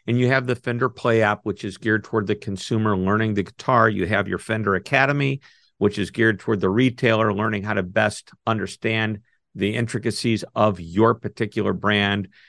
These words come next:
and the different models that you have so they can better communicate with their customers. You're doing a lot to educate both consumer and retailers, uh, which does nothing more than keep,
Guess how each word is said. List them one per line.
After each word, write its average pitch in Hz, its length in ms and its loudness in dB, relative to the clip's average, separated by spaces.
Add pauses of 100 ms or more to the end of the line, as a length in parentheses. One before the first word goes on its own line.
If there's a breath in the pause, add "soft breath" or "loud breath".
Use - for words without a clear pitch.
(120 soft breath)
and 90 120 -6
the 90 100 0
different 98 320 -4
models 101 400 2
that 104 100 -6
you 92 100 -8
have 98 280 0
so 95 120 -6
they 92 120 -2
can 85 160 -8
better 98 220 0
communicate 95 500 -4
with 82 140 -8
their 107 160 2
customers. 95 560 -4 (340 soft breath)
You're 117 140 4
doing 127 240 6
a 110 100 6
lot 110 280 2
to 117 180 -6
educate 110 680 -2
both 98 380 0
consumer 104 580 -2
and 98 260 -4
retailers, 87 640 -4 (400 soft breath)
uh, 90 260 4
which 113 280 0
does 107 200 2
nothing 113 560 -2
more 113 400 2
than 95 380 0
keep, 117 300 -2